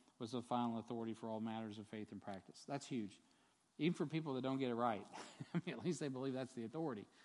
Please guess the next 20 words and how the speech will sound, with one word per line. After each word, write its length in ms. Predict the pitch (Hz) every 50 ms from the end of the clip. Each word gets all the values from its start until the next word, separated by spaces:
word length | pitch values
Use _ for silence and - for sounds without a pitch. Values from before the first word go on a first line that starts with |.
| - - _ -
That 120 | 135 131
means 180 | 139 143 127 127
there's 140 | 135 120
an 60 | 120 120
opportunity 500 | 127 127 - 117 107 - 131 127 123 117
for 160 | 120 120 113
correction. 460 | - - 117 110 104 98 - - - - _ _ _ _ _ _ - - _ _ -
Once 180 | 139 151 -
you 80 | 175 156
take 240 | - 175 170 160 -
the 60 | -
Bible 300 | 135 131 139 147 151 151
out 140 | 143 135 127
of 80 | 120
someone's 400 | - - 147 139 139 127 120 117
hands 500 | 120 147 165 160 127 107 113 117 - - - _ _ _ _ _ _ _ _ _ _ _ _ _ - -
and 160 | 120 120 123
you 80 | 123 120
say, 300 | 120 - 127 117 113 110
"Nope, 220 | 120 131 151 185